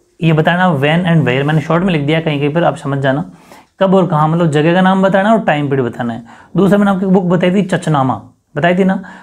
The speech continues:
तो चचनामा में किस संघर्ष की जानकारी मिलती है? Information about the struggle is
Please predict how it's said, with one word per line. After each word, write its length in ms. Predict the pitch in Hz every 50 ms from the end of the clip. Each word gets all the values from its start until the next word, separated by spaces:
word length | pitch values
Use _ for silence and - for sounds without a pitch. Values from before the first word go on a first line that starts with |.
| _ _
तो 80 | 202
चचनामा 640 | 170 180 - 196 180 180 - 190 202 208 202 202 208
में 280 | 208 214 214 214 -
किस 300 | - _ 247 240 226 -
संघर्ष 340 | - 208 190 185 190 190 185
की 140 | - - 185
जानकारी 440 | 156 165 147 139 135 131 143 135 135
मिलती 360 | 127 117 117 113 117 131 131
है? 120 | 139 143
Information 400 | 135 131 165 175 185 175 185 202
about 280 | 180 165 147 147 156 160
the 60 | 160 -
struggle 420 | - - - 160 151 156 165 170
is 40 | 160